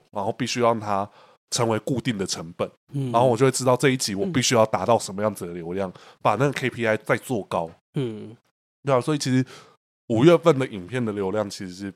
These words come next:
Speaker 1: 不合乎成本的。
Speaker 2: 哎，是哦。
Speaker 1: 如果你算下来啊，有几支影片其实是成本高过于收益。
Speaker 2: 哦，是，是啊，对啦。
Speaker 1: 然后还好那几支是我自己写。
Speaker 2: 嗯。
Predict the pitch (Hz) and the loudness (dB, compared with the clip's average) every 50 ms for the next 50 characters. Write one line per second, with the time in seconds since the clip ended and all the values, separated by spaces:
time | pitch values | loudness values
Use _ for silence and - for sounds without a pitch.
0 | _ _ 151 135 117 113 98 95 95 - 113 101 98 101 104 - - - _ _ | _ _ 0 2 4 2 0 0 0 -2 -4 -4 -4 -4 -6 -8 -16 -20 _ _
1 | _ - - 98 90 92 - 98 85 92 101 127 139 - - _ _ _ _ - | _ -8 -8 -8 -8 -6 -8 -8 -8 -6 -6 -6 -6 -6 -12 _ _ _ _ -2
2 | 160 208 226 - - - - - 170 127 110 110 127 - _ 143 127 135 143 160 | -2 -2 -2 -4 -10 -6 0 2 2 2 2 -2 -6 -10 _ 0 2 2 4 6
3 | 156 139 131 127 120 117 110 107 104 95 - 143 127 110 - 123 110 92 87 85 | 8 8 10 10 8 8 4 0 -4 -2 0 0 0 2 2 0 0 0 0 -4
4 | 85 87 87 87 - _ - _ _ _ _ _ - 123 139 135 - 113 - 127 | -8 -10 -12 -12 -14 _ -20 _ _ _ _ _ 0 0 0 0 -2 -4 -4 -4
5 | 127 123 110 92 87 117 120 107 - - 98 92 92 - - 107 107 104 101 95 | -4 -4 -4 -8 -8 -6 -6 -6 -6 -8 -12 -12 -12 -12 -10 -8 -8 -6 -8 -8
6 | - _ _ _ _ _ _ - - 110 110 120 113 95 - 117 107 110 - - | -12 _ _ _ _ _ _ -6 -4 -4 -2 0 -2 0 2 4 4 4 4 2
7 | 123 107 95 90 85 87 - - 101 87 95 - 107 95 85 - _ _ _ - | 0 0 0 -4 -8 -8 -4 -4 -4 -4 -4 -8 -12 -16 -16 -18 _ _ _ -8
8 | - 131 131 131 131 131 127 123 - - - - - - - 202 190 180 156 139 | -4 -2 0 2 2 0 0 -2 -4 -6 -6 -4 -6 -4 -2 2 2 2 4 2
9 | 131 123 120 113 110 107 107 104 104 101 98 92 90 87 123 - - - - - | 2 0 0 0 -2 -2 -2 -4 -4 -4 -6 -8 -10 -12 -16 -16 -14 -14 -12 -10
10 | 135 107 95 90 95 - - _ - 104 90 85 76 - 120 - _ _ 120 120 | -10 -10 -10 -12 -12 -16 -16 _ -12 -12 -10 -12 -14 -18 -18 -18 _ _ 4 6
11 | 120 127 107 117 127 127 135 135 117 127 131 127 - 101 87 - 104 95 101 110 | 6 6 6 2 2 4 4 4 4 4 0 -2 -4 -8 -8 -8 -8 -6 -6 -6
12 | 110 110 107 104 98 92 - - 107 98 92 90 - - - 98 - - - _ | -8 -6 -4 -4 -4 -4 -4 -4 -8 -8 -6 -6 -8 -8 -10 -10 -12 -16 -20 _
13 | - - - - - 120 117 110 104 107 110 | -20 -20 -20 -12 -10 -10 -8 -8 -8 -8 -10